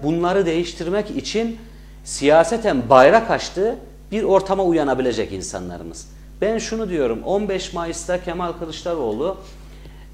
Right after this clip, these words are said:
e, Cumhurbaşkanı olduğunda ne değişecek dendiğinde, "Cumhurbaşkanını eleştirebileceksiniz." diyorum. Bakın bu çok büyük bir refah.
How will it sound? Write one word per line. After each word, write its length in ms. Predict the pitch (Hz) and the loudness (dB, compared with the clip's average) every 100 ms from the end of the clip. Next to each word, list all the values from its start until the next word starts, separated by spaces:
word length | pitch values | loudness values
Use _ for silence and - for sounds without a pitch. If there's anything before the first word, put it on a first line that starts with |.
| - | -8
e, 520 | 117 117 113 117 117 | -2 0 2 0 0
Cumhurbaşkanı 720 | 127 165 190 165 147 - 143 127 | -2 -2 -2 0 -2 -2 -4 -2
olduğunda 480 | 127 120 127 151 | -2 -2 -2 -2
ne 220 | 175 180 151 | -2 -2 0
değişecek 600 | 117 - 98 85 - 92 | -2 -4 -6 -8 -10 -10
dendiğinde, 520 | 87 87 87 127 151 | -10 -10 -10 -8 -4
"Cumhurbaşkanını 640 | 165 226 220 175 160 156 | 0 4 4 2 0 -4
eleştirebileceksiniz." 1000 | 143 135 131 113 107 98 - 80 73 - | -4 -2 -4 -2 -4 -6 -8 -14 -16 -16
diyorum. 220 | 71 - - - - - - - - - | -16 -18 -20 -20 -20 -20 -20 -20 -20 -4
Bakın 360 | - 180 208 120 | 0 0 -2 -6
bu 100 | 170 | -8
çok 300 | - 139 - | -8 -10 -10
büyük 200 | 104 - | -14 -12
bir 80 | 85 | -14
refah. 260 | 76 76 | -14 -16